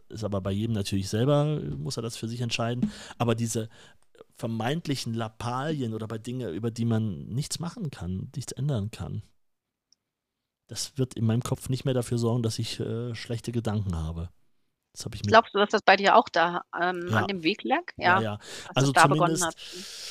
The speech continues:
Speaker 1: wurde mir nach dem Weg, ich war zweitausendzwölf das erste. Mal ja unterwegs und ich weiß, dass irgendwann, äh, mein Chef damals auch zu mir kam und sagte, ähm, so, ob wir mal reden wollen beim Käffchen. Und der hat dann auch gesagt, er beobachtet schon, dass es jetzt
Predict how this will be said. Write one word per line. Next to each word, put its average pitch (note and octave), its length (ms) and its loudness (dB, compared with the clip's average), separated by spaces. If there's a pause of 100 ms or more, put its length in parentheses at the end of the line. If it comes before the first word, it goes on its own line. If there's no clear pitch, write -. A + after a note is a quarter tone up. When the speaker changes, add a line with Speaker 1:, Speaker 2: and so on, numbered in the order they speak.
(500)
Speaker 1:
wurde D#3+ 220 6
mir D3 200 6
nach C#3+ 320 2
dem B2+ 200 -2
Weg, D3 160 -2
ich - 60 -4
war C3+ 80 -2
zweitausendzwölf C3+ 600 4
das - 140 -4
erste. C3+ 320 -4
Mal C3 140 0
ja B2 80 0
unterwegs B2 520 0
und A#2+ 120 0
ich A2+ 100 -2
weiß, A#2 180 -4
dass A#2 140 -4
irgendwann, C#3 800 0
äh, A2+ 180 -2
mein A2 280 -2
Chef - 400 -4
damals C3 400 -2
auch - 160 -4
zu - 200 -2
mir A#2+ 180 2
kam A2+ 380 -2
und G2+ 160 -6
sagte, G#2+ 640 -4
ähm, G2 600 -4
so, G2+ 140 -4
ob - 120 -8
wir G#2 60 -6
mal F#2+ 160 -4
reden D3+ 260 0
wollen C#3+ 220 4
beim A#2 240 -2
Käffchen. C3 560 -2
Und A2 260 -2 (320)
der B2+ 80 2
hat - 80 0
dann C3 80 2
auch A#2 180 0
gesagt, C3+ 240 -2
er A2+ 100 -4
beobachtet B2 420 -4
schon, F#3+ 380 0
dass - 280 -4
es A#2 180 -4
jetzt - 300 -8